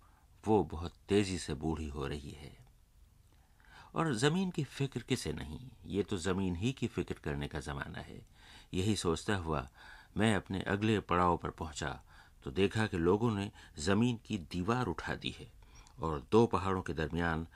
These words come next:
تیسرا پہاڑ کھڑا کر کے میرے دریا کا راستہ روک دیا ہے۔ یہ تربیلا ڈیم تھا،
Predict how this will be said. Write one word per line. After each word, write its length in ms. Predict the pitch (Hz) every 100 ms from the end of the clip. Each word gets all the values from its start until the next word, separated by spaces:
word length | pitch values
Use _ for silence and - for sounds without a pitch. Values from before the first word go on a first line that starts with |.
| - - -
تیسرا 440 | - 143 - 160 135
پہاڑ 480 | 92 90 92 82
کھڑا 300 | 76 - 85
کر 200 | 76 90
کے 200 | 82 78 71 - - -
میرے 300 | 80 82 78
دریا 380 | 67 82 73 67
کا 120 | -
راستہ 360 | - - - -
روک 320 | 65 - -
دیا 260 | - - -
ہے۔ 40 | - - - - - - - - -
یہ 260 | 101 110 98 -
تربیلا 440 | 107 98 127 123
ڈیم 260 | 85 - -
تھا، 240 | - -